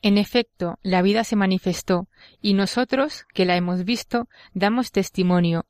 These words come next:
y os anunciamos la vida eterna, que estaba junto al Padre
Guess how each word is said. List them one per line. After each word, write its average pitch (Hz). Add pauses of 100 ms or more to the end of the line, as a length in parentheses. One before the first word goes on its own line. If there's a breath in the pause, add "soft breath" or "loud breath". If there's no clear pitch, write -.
y 196
os 185
anunciamos 214
la 180
vida 180
eterna, 175 (420 soft breath)
que 196
estaba 202
junto 185
al 175
Padre 240